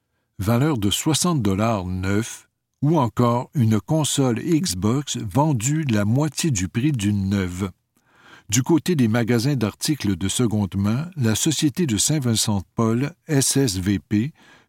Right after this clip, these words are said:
trône au sommet de notre palmarès devant Renaissance, l'Armée du Salut et le Village des Valeurs. L'organisation est surtout aimée des gens pour ses articles à petit prix. Profitez de rabais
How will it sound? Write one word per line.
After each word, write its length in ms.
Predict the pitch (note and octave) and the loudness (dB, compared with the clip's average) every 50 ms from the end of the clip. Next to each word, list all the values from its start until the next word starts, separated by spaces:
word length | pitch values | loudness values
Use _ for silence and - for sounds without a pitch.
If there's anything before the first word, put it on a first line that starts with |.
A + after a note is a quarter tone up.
| _ _ | _ _
trône 380 | - B2 D#3+ E3+ E3+ D#3+ C3 | -2 0 2 2 2 2 0
au 120 | G#2+ F#2+ F#2+ | 0 -2 -2
sommet 440 | - - - E3 D3+ B2+ A#2 B2 A#2 | -4 -2 0 0 2 2 0 0 0
de 120 | F#2+ F#2+ | -2 -2
notre 360 | F#2 F#2 G#2+ A2+ - - G2 | -2 -2 -4 -6 -4 -6 -8
palmarès 800 | - - - C3+ C#3 A#2+ G#2+ F#2+ F#2 F#2 G2 G#2 G#2+ A2+ A2 G#2+ | -6 -4 -4 -2 0 0 0 -2 -2 -2 -2 0 0 0 -2 0
devant 400 | F#2+ A#2 B2 A2+ B2 D3 D#3+ D3+ | 0 0 0 2 0 0 0 0
Renaissance, 880 | A2 A#2 A2+ G#2 G#2 G2+ F#2+ - - A2+ G#2+ G2+ G#2+ A#2 A2+ - - A2 - | 0 0 0 2 0 0 0 -2 -2 0 0 0 0 -2 -4 -4 -8 -6 -2
l'Armée 420 | D3+ B2 C#3 D3+ C#3 C#3 C3 B2 A2 | 0 0 0 0 0 0 0 2 0
du 180 | F#2+ - F2+ | 0 -2 -4
Salut 520 | F#2 - - A2+ G2+ G2 G2+ G#2+ A2 A#2+ - | -4 -2 0 0 0 0 2 2 2 0 2
et 160 | - D#3+ B2 | 2 2 2
le 120 | A2 A2+ A2 | 4 2 2
Village 440 | F#2 F#2 C3+ C#3 C3+ C3 C3+ B2 G2 | 2 0 0 0 2 0 0 0 0
des 100 | G#2 F#2+ | -2 -2
Valeurs. 600 | F2+ F#2+ F#2 F#2+ F#2 F2 F2 E2+ E2+ E2+ F2 F2 _ _ _ _ _ _ _ _ _ _ - _ _ - | -2 -2 -2 -2 -4 -4 -6 -10 -12 -16 -18 -20 _ _ _ _ _ _ _ _ _ _ -20 _ _ 0
L'organisation 960 | A2 B2+ D#3 D#3 C#3+ D3 D#3 D3+ D3 C3+ A#2+ B2 C3 A#2 - - D#3 D#3 D#3 | 2 2 2 2 2 2 2 2 2 2 2 2 2 0 0 -2 -2 0 0
est 100 | C#3 A2 | 0 0
surtout 500 | F#2+ - - D#3+ C3+ - _ - B2+ A#2+ | 0 0 0 0 -2 -4 _ 0 2 2
aimée 280 | G#2+ G2 F#2+ A2 B2 B2 | 4 2 2 0 0 0
des 240 | G#2+ G#2 G2+ F#2+ F2+ | 2 2 0 0 0
gens 320 | E2+ F2 G#2+ A2+ A#2 A2+ | -2 -2 -2 -2 -2 -4
pour 240 | - - B2 G#2 - | -4 -4 -4 -4 -2
ses 320 | - A#2 A2+ G2 F#2 D3 | 0 0 0 0 0 -2
articles 480 | C#3+ - _ - - A#2 A2 - - G#2+ | -4 -4 _ -4 -4 -4 -2 -2 -2 -4
à 60 | G2 | -4
petit 340 | - - C3+ - - - G2 | -2 -4 -4 -4 -4 -6 -6
prix. 320 | - - - G2 G2 E2 - _ _ _ _ _ _ _ _ _ _ _ _ _ _ _ _ _ _ _ _ _ _ _ _ _ _ _ _ _ - | -6 -6 -6 -4 -4 -6 -8 _ _ _ _ _ _ _ _ _ _ _ _ _ _ _ _ _ _ _ _ _ _ _ _ _ _ _ _ _ -2
Profitez 500 | C#3 E3 D3+ - E3 D3 - - F3+ D#3+ | -2 -2 0 0 -2 -4 0 0 -2 0
de 140 | G#2 F#2+ | 0 -2
rabais 560 | F2+ F#2 - B2 B2 G#2 E2+ A2 G#2+ A#2 C3 | -2 -2 0 -2 -2 0 0 0 0 0 -2